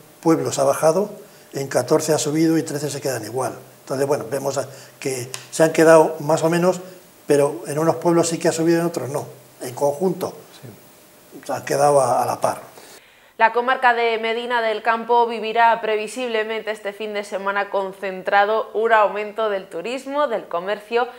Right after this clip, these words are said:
Speaker 3: y de la hostelería. Dos grandes eventos que coinciden en el tiempo y que auguran ganancias económicas en todos los sectores relacionados con el ocio. Por un lado,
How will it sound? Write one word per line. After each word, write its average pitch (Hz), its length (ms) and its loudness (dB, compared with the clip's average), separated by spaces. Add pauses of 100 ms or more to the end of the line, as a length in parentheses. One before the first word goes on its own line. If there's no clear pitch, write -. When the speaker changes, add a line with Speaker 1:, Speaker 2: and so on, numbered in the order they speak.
(300)
Speaker 3:
y 202 140 -6
de 185 120 -4
la 165 140 0
hostelería. 160 720 -4
Dos 247 300 0
grandes 262 400 0
eventos 233 400 -4
que 226 160 -8
coinciden 208 480 -4
en 185 140 -6
el 170 140 -8
tiempo 226 460 2 (340)
y 185 120 -12
que 185 100 -4
auguran 247 540 2
ganancias 240 540 -2
económicas 220 720 -4
en 180 120 -10
todos 214 260 -2
los 208 160 -2
sectores 208 640 -4
relacionados 202 840 -4
con 220 200 -2
el 185 140 0
ocio. 180 420 -2 (380)
Por 247 160 4
un 302 140 0
lado, 202 200 2